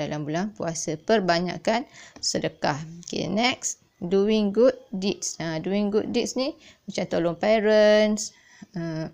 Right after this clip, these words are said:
<clears throat> be kind to animals, tolong kawan-kawan, ha, tolong parent hidangkan makanan sebelum berbuka, tolong parent masak.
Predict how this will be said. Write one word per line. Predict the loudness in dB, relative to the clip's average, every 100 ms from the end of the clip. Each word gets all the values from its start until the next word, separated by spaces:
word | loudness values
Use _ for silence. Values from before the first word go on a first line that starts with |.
| _
<clears throat> | -8 -4 -2
be | -2
kind | -2 -2 -2
to | -2
animals, | 0 2 2 2 4 4 4 2 -2 -6 _ _ _ _ _ _
tolong | -2 -2
kawan-kawan, | -2 -2 -2 2 2 4 4 4 4 2 2 0 -2
ha, | -4 -6 -4
tolong | -2 0
parent | 2 2 2 2 0
hidangkan | -2 0 0 0 0
makanan | -2 0 0 2 0
sebelum | -2 -2 0 2
berbuka, | 0 0 -2 0 2 4 2
tolong | 0 -2 0
parent | 0 0 0
masak. | 0 -2 -2 0 0 -4